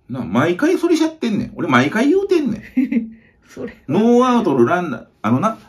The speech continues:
Speaker 1: なんでか言うたら、これも毎回言うてんねんけども、阪神は要点取らんやろ？要点取るチームやったら打たして点取ったらいいねん。で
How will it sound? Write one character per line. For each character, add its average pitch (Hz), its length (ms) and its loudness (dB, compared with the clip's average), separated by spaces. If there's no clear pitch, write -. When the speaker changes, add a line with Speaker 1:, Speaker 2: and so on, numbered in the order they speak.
Speaker 1:
な 120 120 2
ん 170 80 0
で 320 80 -4
か - 100 2
言 143 80 2
う - 20 -2
た 98 80 -2
ら、 - 60 -6
こ 202 80 -2
れ 247 60 -4
も 214 60 -2
毎 110 260 -4
回 190 160 -2
言 247 120 2
う - 40 -4
て 247 100 -2
ん 208 40 -2
ね 151 60 0
ん 107 80 -2
け 87 80 -4
ど 82 100 -6
も、 110 300 -6
阪 233 260 2
神 202 220 -6
は 139 60 -6
要 233 240 0
点 311 200 0
取 170 100 -2
ら 147 100 -2
ん 131 40 -4
や 104 60 -2
ろ？ 180 260 -8
要 453 280 4
点 453 220 -4
取 - 140 0
る 151 60 -8
チ 302 160 0
ー - 20 4
ム 226 100 4
や 120 100 0
っ - 20 -4
た 123 100 0
ら 113 60 2
打 113 80 0
た 208 140 -2
し - 40 -6
て 143 80 -2
点 151 140 0
取 123 100 -6
っ - 20 -20
た - 60 -4
ら 92 80 -4
い 78 60 -6
い - 20 -10
ね 67 60 -10
ん。 - 140 -20
で 381 80 4